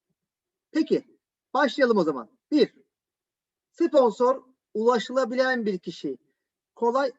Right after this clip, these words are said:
erişilebilen bir kişi olması gerekiyor. Bununla alakalı şu örneği vermek istiyorum.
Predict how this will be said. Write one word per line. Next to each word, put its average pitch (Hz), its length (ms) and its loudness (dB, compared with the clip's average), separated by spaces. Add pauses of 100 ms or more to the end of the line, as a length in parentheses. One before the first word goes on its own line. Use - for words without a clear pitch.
erişilebilen 220 880 0
bir 202 140 -4
kişi 214 320 -10
olması 196 600 -2
gerekiyor. 160 720 -2 (580)
Bununla 294 400 0
alakalı 285 460 0
şu 302 160 -6
örneği 277 400 2
vermek 175 360 -2
istiyorum. 123 460 -8